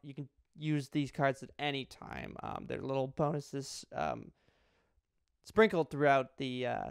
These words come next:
the player deck. But other than that, that's about it with the game. It's, it's a fantastic game, uh, really easy to pick up. Although it, like, it looks very, uh, complex from, you know, the get-go and from, like, looking at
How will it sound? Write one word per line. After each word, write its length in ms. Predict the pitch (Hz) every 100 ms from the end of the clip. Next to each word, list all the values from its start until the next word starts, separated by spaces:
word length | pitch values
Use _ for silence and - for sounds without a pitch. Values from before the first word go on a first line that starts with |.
| -
the 60 | 147
player 280 | 160 143
deck. 340 | 120 - - - _ _
But 120 | 208 254
other 200 | 330 320
than 180 | 220
that, 260 | 180 190 247 - - -
that's 260 | 233 302
about 220 | 285 262 247
it 180 | 359
with 120 | 202 165
the 60 |
game. 380 | 131 135 123 131 _ _ _ _ -
It's, 320 | 311 - - -
it's 200 | 294 -
a 200 | 370 226
fantastic 1000 | - 240 233 - - 196 220 - 160 -
game, 300 | 139 127 127
uh, 100 | 185 190
really 340 | 196 247 330 330
easy 300 | 226 226 196
to 100 | 170
pick 300 | - 170 -
up. 240 | 131 110 -
Although 360 | 185 277 320
it, 140 | 247 214
like, 220 | 208 190
it 160 | 190 180
looks 260 | 196 190
very, 420 | 185 190 180 175
uh, 140 | 156 160
complex 720 | - 160 - 151 151 - - -
from, 340 | 160 - 151 - - _
you 120 | 160 156
know, 100 | 143
the 80 |
get-go 480 | 151 165 156 - 151
and 100 | 147
from, 300 | - 147 139
like, 160 | 135 131
looking 500 | 139 151 - 151 143
at 200 | 135